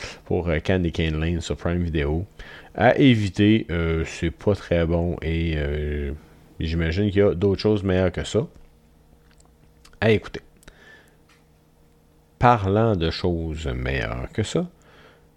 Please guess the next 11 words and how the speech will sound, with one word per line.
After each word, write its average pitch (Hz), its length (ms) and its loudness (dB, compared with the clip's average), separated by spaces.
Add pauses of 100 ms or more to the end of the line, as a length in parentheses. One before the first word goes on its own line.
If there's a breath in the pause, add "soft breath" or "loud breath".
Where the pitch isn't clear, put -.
(160)
euh, 82 540 -2
je 90 240 -4
vais 87 200 2
vous 85 180 -4
parler 104 440 2
du 117 140 -4
film 131 500 0
sur 92 200 -2
Netflix - 1080 -2 (220)
qui - 80 -16
s'appelle 120 800 2